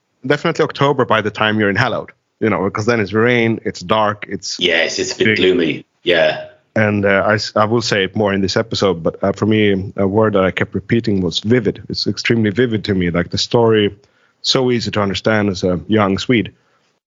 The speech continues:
Speaker 2: Bruce delivers it fantastically with, with emotion and, and, and conviction, and he's sort of living every word there. And,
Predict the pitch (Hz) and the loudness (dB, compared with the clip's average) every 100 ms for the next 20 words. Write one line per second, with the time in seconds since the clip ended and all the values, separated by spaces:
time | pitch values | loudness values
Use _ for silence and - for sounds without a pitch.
0 | - - 92 95 - 95 90 90 - - | -16 -2 2 2 4 2 2 0 -2 -2
1 | 78 92 95 - 87 80 76 78 78 80 | -2 0 0 0 0 -2 -2 -4 -2 -2
2 | - 85 87 - 80 78 78 76 82 73 | 0 2 2 2 0 0 -2 0 0 0
3 | - - _ _ _ _ _ _ - 82 | -4 -10 _ _ _ _ _ _ -4 -2
4 | 78 82 90 - - 80 69 69 - 82 | 0 0 0 2 2 0 -2 -8 -6 -2
5 | 80 78 - - - - - - - - | 0 0 -4 -12 -20 -20 -20 -16 -12 -4
6 | 85 104 87 92 104 87 85 78 85 98 | 0 2 4 4 4 2 2 0 2 2
7 | 80 82 - 87 92 - | 2 2 2 2 -2 -6